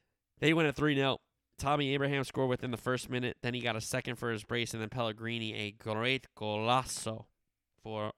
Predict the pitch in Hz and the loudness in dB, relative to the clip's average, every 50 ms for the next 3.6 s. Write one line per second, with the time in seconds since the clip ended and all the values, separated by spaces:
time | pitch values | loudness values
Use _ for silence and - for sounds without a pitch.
0 | _ - 117 113 110 110 123 120 113 - _ _ _ _ _ _ _ _ _ _ | _ -14 -8 -2 2 2 2 2 0 -8 _ _ _ _ _ _ _ _ _ _
1 | _ _ _ _ _ _ _ _ - 127 123 123 123 120 120 113 110 110 113 120 | _ _ _ _ _ _ _ _ -4 -2 0 0 0 0 -2 -4 -4 -4 -6 -4
2 | 120 117 113 110 107 113 113 113 113 110 110 110 107 - - _ _ - - 120 | -4 -4 -4 -6 -6 -6 -6 -6 -6 -8 -8 -10 -10 -12 -16 _ _ -10 -10 -10
3 | - 113 113 113 110 - 110 - - 110 110 113 | -8 -8 -8 -8 -8 -8 -8 -8 -6 -6 -6 -8